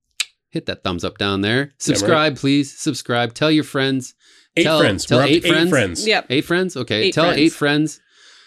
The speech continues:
Speaker 1: Uh, join our Discord. We'll leave a link down there. We're a bunch of gamers. We have fun. We talk about all kinds of stuff. We got a questions thread there if you got any questions you wanna ask us.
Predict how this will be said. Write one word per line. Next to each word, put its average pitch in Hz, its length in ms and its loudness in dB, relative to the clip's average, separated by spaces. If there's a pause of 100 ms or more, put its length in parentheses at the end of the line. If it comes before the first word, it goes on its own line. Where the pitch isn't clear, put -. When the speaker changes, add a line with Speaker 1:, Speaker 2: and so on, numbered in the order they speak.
(120)
Speaker 1:
Uh, 117 240 0
join 160 300 0
our 180 100 0
Discord. 180 560 0
We'll 131 220 -2
leave 135 160 2
a - 20 2
link 131 240 0
down 131 260 0
there. 127 380 0
We're 135 460 -6 (180)
a 110 80 -6
bunch 143 240 -2
of 131 60 -4
gamers. 135 500 0
We 127 120 0
have 131 180 -2
fun. 131 360 -2
We 123 80 0
talk 120 280 -4
about 123 240 -4
all 117 100 -4
kinds 113 260 -4
of 104 60 -8
stuff. 120 340 -6
We 107 60 -4
got 98 260 -6
a 95 60 -8
questions - 460 -6
thread 110 180 -4
there 110 140 -2
if 113 100 -6
you 110 80 -8
got 98 160 -4
any 95 140 -6
questions 101 480 -6
you 101 80 -6
wanna 95 160 -6
ask 98 300 -10
us. 123 180 -6